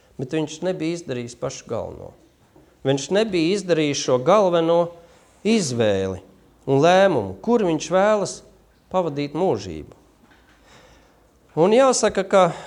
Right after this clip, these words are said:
um, daudziem cilvēkiem ir šī problēma. Un daudzi saka, "Man nav laika." Varbūt arī šim vīram nebija laika.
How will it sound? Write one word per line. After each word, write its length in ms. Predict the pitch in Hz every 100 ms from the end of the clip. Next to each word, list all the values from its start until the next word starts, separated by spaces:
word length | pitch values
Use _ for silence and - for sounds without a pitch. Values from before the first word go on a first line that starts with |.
| - -
um, 300 | 156 156 151 151
daudziem 500 | 160 220 247 214 190
cilvēkiem 800 | 185 254 220 185 175 180 185 190 185 - - - -
ir 140 | 233
šī 300 | - - 107 92
problēma. 640 | 135 127 104 87 80 87 - _ _ _
Un 120 | 147 165
daudzi 340 | 220 233 202
saka, 300 | - 202 196
"Man 240 | 196 262
nav 200 | 165 117
laika." 560 | 113 160 202 208 208 143 - - _ _ _ 269
Varbūt 380 | 269 196 170
arī 220 | 196 180 143
šim 240 | 170 147
vīram 420 | 175 220 208 180
nebija 280 | 170 160 160
laika. 500 | 160 165 180 175 117